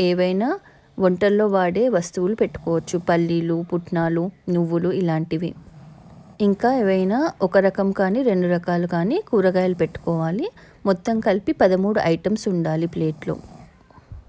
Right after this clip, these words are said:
ఇలా పదమూడు ప్లేట్లు తయారు చేసుకొని నోముకోవాలి.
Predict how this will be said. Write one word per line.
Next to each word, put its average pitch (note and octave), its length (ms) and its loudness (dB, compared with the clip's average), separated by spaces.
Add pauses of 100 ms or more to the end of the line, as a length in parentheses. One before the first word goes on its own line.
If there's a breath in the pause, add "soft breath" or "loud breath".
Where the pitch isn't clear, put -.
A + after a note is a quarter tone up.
(440)
ఇలా G3+ 240 2 (120)
పదమూడు G3 420 4
ప్లేట్లు F#3 400 0
తయారు E3 460 0
చేసుకొని F3 480 -2
నోముకోవాలి. E3 680 -2